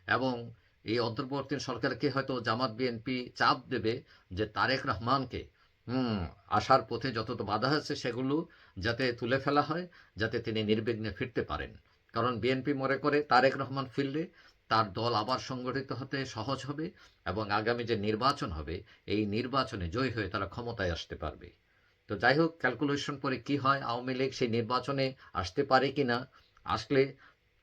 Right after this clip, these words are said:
আহ, তাদের অবস্থান কি দাঁড়াবে, শেখ হাসিনা আসেন কি না। কারণ শেখ হাসিনার ছেলে জয়, আহ, গতকাল তিনি জানিয়েছেন যে তার মা খুবই আপসেট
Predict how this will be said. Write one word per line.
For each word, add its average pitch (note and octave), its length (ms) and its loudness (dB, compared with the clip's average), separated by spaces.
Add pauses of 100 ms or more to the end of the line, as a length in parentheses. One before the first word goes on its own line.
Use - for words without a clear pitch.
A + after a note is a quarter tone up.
আহ, C#3 240 8
তাদের C3+ 320 4
অবস্থান B2+ 460 -4
কি C3 120 0
দাঁড়াবে, B2 420 2
শেখ A2+ 260 -4
হাসিনা B2+ 500 -2
আসেন A#2+ 400 4
কি D3+ 120 -2
না। A2 260 0 (340)
কারণ B2+ 340 4
শেখ B2 260 -4
হাসিনার C3 400 0
ছেলে B2 260 2
জয়, A#2+ 380 4 (400)
আহ, A2+ 200 4
গতকাল A2+ 680 -2 (280)
তিনি A#2+ 200 -4
জানিয়েছেন B2 720 0 (260)
যে G#2 120 0
তার A2 320 4
মা A#2 320 0
খুবই A#2 300 -2
আপসেট A2 460 0